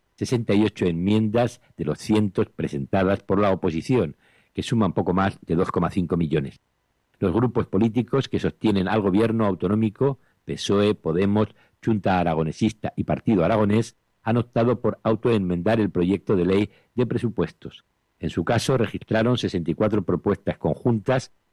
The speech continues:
y el par una adicional para respaldar económicamente a la escuela privada concertada.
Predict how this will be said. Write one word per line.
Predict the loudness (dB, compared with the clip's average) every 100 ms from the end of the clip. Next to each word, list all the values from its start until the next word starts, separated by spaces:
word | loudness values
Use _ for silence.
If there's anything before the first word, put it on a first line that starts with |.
| -4
y | -2
el | -2
par | 0 0 0
una | -2 0 2
adicional | 0 -2 0 0 2 0 -4 _ -6
para | -2 0
respaldar | -2 0 0 2 0
económicamente | 0 0 0 0 0 0 0 0 0
a | 0
la | -2
escuela | -2 -2 0 0
privada | 0 0 2 0
concertada. | -2 -4 -4 -2 -2 -4